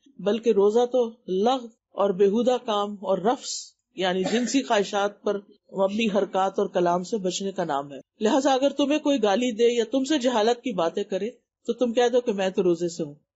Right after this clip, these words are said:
यानी आर्ग्यूमेंट में ना पड़ो, बहस मुबाहिसे ना करो, लड़ाई झगड़ा ना करो। अब मैं सोचती हूँ कि जिन घरों में बहुत लड़ाइयाँ होती हैं आपस में,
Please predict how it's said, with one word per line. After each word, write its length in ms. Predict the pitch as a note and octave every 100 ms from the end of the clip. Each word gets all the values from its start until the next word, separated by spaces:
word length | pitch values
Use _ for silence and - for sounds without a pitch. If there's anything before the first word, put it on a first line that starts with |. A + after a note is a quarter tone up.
| -
यानी 120 | G#3+
आर्ग्यूमेंट 500 | G#3 G#3+ A3+ C4+ C4
में 100 | A3+ G#3+
ना 120 | E3
पड़ो, 280 | D#3+ C3+ - _ -
बहस 260 | G#3+ A3 A#3+
मुबाहिसे 440 | G3 F3+ F3+ A#3+
ना 80 | F3+
करो, 320 | E3+ E3 E3+ - _ _ G3
लड़ाई 320 | G3+ A3+ C4
झगड़ा 300 | A#3 G3 G3
ना 100 | F3
करो। 260 | E3+ D3 - _ -
अब 80 | A3+
मैं 80 | C#4
सोचती 360 | D4 D4 - D#4+
हूँ 180 | C#4+ C#4
कि 140 | C4+
जिन 180 | G3 C4
घरों 220 | A3 A3 A#3+
में 160 | A3+
बहुत 260 | G3+ A#3+ B3
लड़ाइयाँ 420 | A3+ G#3 G#3 A3+
होती 220 | G3 G3+
हैं 80 | G3+
आपस 320 | F3 E3+ G3 G3
में, 220 | F#3